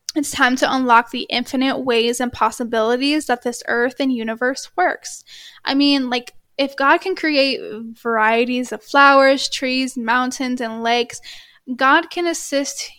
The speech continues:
your variety of life. And I know you heard me talk about another <laughs> episode earlier. Please remember that there are no barriers to this life.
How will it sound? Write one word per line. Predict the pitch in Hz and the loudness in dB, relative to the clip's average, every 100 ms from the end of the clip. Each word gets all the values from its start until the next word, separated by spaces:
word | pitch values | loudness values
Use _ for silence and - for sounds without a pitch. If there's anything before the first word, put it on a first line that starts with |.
| _ | _
your | 254 247 | -2 -2
variety | 262 269 247 247 247 240 | 0 -2 0 0 -2 -6
of | 240 | -4
life. | 262 - - - - _ | -4 -4 -8 -20 -20 _
And | 240 | -8
I | 233 | -6
know | 220 | -4
you | 226 254 | -2 -2
heard | 262 | -2
me | 254 | -4
talk | 247 254 277 | 0 0 0
about | 254 214 214 | 0 0 -2
another | 214 214 | -2 -2
<laughs> | - | -2
episode | 294 311 - 320 262 | 0 0 4 4 6
earlier. | 247 240 233 214 - 285 - - - - - - - - _ | 4 2 2 0 -2 -4 -8 -14 -8 -6 -6 -10 -16 -20 _
Please | - 285 330 339 | -4 2 2 4
remember | 302 254 233 220 247 - _ _ | 0 0 -2 -4 -6 -10 _ _
that | 247 233 226 214 - - _ _ _ | -4 2 2 2 -2 -8 _ _ _
there | 254 254 | 0 2
are | 262 | 2
no | 262 277 | 2 0
barriers | 269 247 247 254 262 240 240 254 - | 0 -2 -2 -2 -2 -2 -4 -6 -14
to | - - 262 247 240 | -12 -8 -6 -6 -6
this | 226 220 - | -6 -8 -4
life. | 240 220 247 - | -2 -2 -6 -16